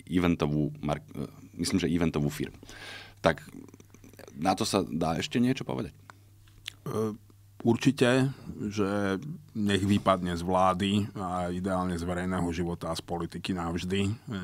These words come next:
Speaker 2: Ne-, nech si nájde nejakú, nie-, niečo, čo ho bude baviť.
Speaker 1: Napríklad zbieranie falošných hodiniek?
Speaker 2: A, neviem, on podľa mňa musí mať, že úplne, že skvelý výsluhový dôchodok.
Speaker 1: E,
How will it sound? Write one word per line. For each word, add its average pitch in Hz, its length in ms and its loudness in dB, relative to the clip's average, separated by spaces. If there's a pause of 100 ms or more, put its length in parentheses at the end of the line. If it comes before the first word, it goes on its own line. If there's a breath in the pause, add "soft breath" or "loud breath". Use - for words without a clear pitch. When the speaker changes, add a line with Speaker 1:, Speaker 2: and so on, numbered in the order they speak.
Speaker 2:
Ne-, 101 320 -4
nech 117 240 4
si - 80 -4
nájde 87 400 -4
nejakú, 82 480 -10 (400)
nie-, 92 160 -6
niečo, 90 320 -8
čo 85 160 -8
ho - 60 -6
bude 80 260 -8
baviť. 82 240 -6 (400 loud breath)
Speaker 1:
Napríklad 101 320 8
zbieranie 101 320 6
falošných 98 380 0
hodiniek? 123 260 2
Speaker 2:
A, 113 160 -4
neviem, 196 240 2
on 113 80 2
podľa 120 240 0
mňa 113 80 0
musí 123 160 2
mať, 120 160 2
že 101 80 -2
úplne, 120 320 0
že 98 80 2
skvelý 101 400 0
výsluhový 90 480 -4
dôchodok. 82 560 -8
Speaker 1:
E, - 20 -14